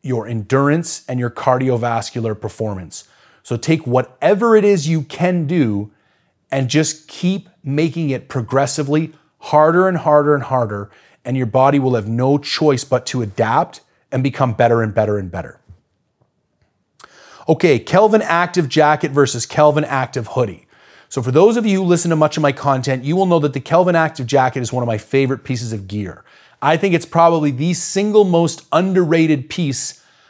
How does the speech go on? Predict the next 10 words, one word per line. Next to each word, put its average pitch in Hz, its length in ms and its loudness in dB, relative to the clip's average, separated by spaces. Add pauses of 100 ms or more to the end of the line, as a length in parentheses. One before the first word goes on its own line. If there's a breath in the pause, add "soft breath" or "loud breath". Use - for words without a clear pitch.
(180 soft breath)
of 139 440 4 (260)
clothing 131 720 2 (560)
on 143 240 4
the 131 60 -2
market. 120 560 -2
It 156 120 2
is 165 160 2
basically 156 920 0 (640 soft breath)
a 127 140 -2
thin 196 680 0